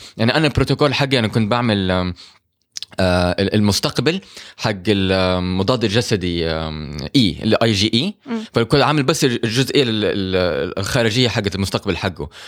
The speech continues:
Speaker 1: كنت بك-، بسويها في ال-، في الخميرة اللي هي بيشيا Pastorus. فمرة كان صعب البروتوكول، كان، actually البروتوكول أخذني سنتين على،
Speaker 2: <laughs>
Speaker 1: ع-،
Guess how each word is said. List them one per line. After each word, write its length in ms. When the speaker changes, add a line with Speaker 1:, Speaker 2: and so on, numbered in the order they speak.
Speaker 1:
كنت 140
بك-، 180
بسويها 360
في 140
ال-، 180
في 180
الخميرة 440
اللي 120
هي 120
بيشيا 320
Pastorus. 560
فمرة 1120
كان 180
صعب 300
البروتوكول، 400
كان، 220
actually 400
البروتوكول 460
أخذني 280
سنتين 500
على، 200
Speaker 2:
<laughs> 40
Speaker 1:
ع-، 260